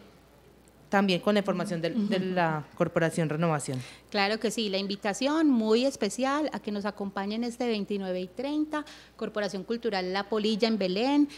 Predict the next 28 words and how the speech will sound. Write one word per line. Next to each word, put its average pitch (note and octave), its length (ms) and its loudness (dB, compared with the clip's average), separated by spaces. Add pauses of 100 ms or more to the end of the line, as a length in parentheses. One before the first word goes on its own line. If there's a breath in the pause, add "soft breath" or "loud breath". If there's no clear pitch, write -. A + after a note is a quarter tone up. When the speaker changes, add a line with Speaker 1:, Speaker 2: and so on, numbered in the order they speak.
(120)
Speaker 2:
siete C4 480 0
y B3 60 -2
treinta B3+ 500 -2
de A3+ 120 -2
la F#3 140 0
noche, D4 560 0
Las G#3 160 0
Suplicantes B3 580 -2
o A3+ 60 -2
La G3 120 -2
Fiesta G3+ 280 -6
de G#3 60 -2
la F#3+ 80 -2
Muerte. G3 400 -6 (380 soft breath)
La G#3 80 4
boleta F#3 340 0
muy A#3 320 2
económica, A#3+ 580 0
la G3 160 -4
pueden G3 320 -4
también G3 420 -4
adquirir G#3 500 -2
por G#3 240 -2
medio G#3+ 440 -2
de A#3 380 -2
nuestras G3+ 540 -4
redes F#3 280 -2
sociales, C4+ 760 0